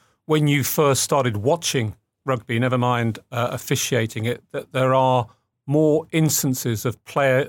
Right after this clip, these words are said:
players going higher than there were, say, twenty years ago, twenty-five years ago?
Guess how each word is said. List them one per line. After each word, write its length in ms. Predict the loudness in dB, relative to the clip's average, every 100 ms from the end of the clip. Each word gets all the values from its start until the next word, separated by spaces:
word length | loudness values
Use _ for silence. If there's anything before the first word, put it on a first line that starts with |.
| -6
players 420 | -4 0 2 0
going 380 | -2 0 2 0
higher 440 | 0 0 0 -2 -6 _ _
than 120 | -2
there 100 | 0
were, 280 | 2 2 2
say, 500 | 0 0 0 0 -2 -6 _ _ _ -6
twenty 340 | -2 0 2
years 200 | 2 0
ago, 160 | -2 -4
twenty-five 640 | -2 -2 0 0 -2 0
years 240 | 0 0
ago? 280 | -2 -4 -6